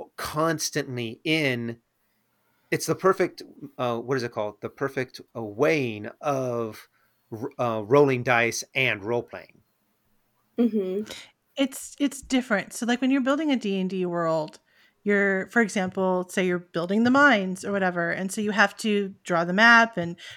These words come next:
Speaker 3: know where all the traps are and know where you're gonna throw in some bad guys. And so in that way,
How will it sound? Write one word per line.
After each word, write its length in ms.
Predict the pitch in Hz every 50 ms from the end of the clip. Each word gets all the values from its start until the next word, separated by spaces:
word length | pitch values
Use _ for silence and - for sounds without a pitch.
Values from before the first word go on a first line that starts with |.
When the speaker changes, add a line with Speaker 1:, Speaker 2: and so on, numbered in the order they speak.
| - _
Speaker 3:
know 120 | - 185 180
where 100 | 175 175
all 100 | 170 175
the 60 | 175
traps 460 | - - - 220 220 208 - - -
are 460 | 214 196 196 196 196 196 196 202 202
and 200 | 196 - 180 185
know 120 | 190 185 185
where 80 | 180
you're 120 | 185 180 180
gonna 220 | 180 190 185 180
throw 460 | 180 - - - 190 185 180 185 185
in 480 | 190 185 185 185 180 180 180 185 185 190 _ - - - - - - _
some 260 | - - - 185 185
bad 300 | 190 262 269 269 254 220
guys. 380 | 226 220 214 214 202 202 202 -
And 100 | 220 185
so 100 | - 220
in 200 | - 196 208 190
that 300 | - 202 208 208 - -
way, 320 | 247 254 254 262 262 254